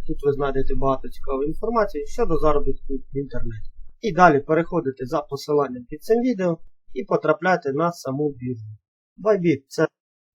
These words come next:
біржа, на якій ми можемо торгувати криптовалютою, а також Ен Еф Ті, проходити різні роздачі та отримати також за це винагороду. І в сьогоднішньому відео ми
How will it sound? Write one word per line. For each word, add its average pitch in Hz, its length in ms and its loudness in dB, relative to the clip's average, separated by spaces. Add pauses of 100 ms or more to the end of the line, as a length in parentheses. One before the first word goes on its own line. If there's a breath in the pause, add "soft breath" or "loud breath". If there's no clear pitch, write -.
біржа, 156 280 2
на 156 120 4
якій 156 240 0
ми 143 140 4
можемо 131 400 2
торгувати 135 520 -2
криптовалютою, 214 840 0
а 147 40 2
також 135 360 -4 (520)
Ен 185 160 2
Еф 208 140 2
Ті, 254 240 -2 (480)
проходити 151 600 2
різні 170 340 2
роздачі 240 500 2 (120)
та 240 140 4
отримати 160 480 -2
також 147 360 -6
за 117 80 -18
це 139 160 -12
винагороду. 120 640 -8 (680)
І 220 80 -4
в 202 40 -6
сьогоднішньому 170 640 4
відео 139 360 2
ми 139 240 -2